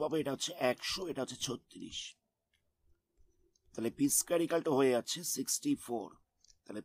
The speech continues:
পি equal to কত হবে? পি equal to হয়ে যাচ্ছে root over of sixty-four, তাহলে হচ্ছে এইট, এত মিটার। তাহলে এই হাইটটা আমরা পেয়ে যাচ্ছি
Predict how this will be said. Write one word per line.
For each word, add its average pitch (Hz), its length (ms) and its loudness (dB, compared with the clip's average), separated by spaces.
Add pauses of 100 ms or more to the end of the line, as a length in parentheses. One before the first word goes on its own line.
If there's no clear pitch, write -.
পি 135 80 2 (100)
equal 143 200 -2
to 139 120 -2
কত 135 180 -2
হবে? 165 120 -4 (100)
পি 135 80 -4 (100)
equal 123 200 -6
to 117 80 -6
হয়ে 117 80 -4
যাচ্ছে 127 220 -10
root 117 200 -4
over 139 160 0 (140)
of 123 60 -2 (140)
sixty-four, 110 600 -8
তাহলে 107 160 -10
হচ্ছে - 160 -12 (140)
এইট, 101 180 -4 (1300)
এত - 100 -6 (160)
মিটার। 101 280 -6 (2500)
তাহলে 120 180 -4 (140)
এই 180 100 4 (100)
হাইটটা 151 320 4
আমরা 143 180 2
পেয়ে 135 160 2
যাচ্ছি - 180 -2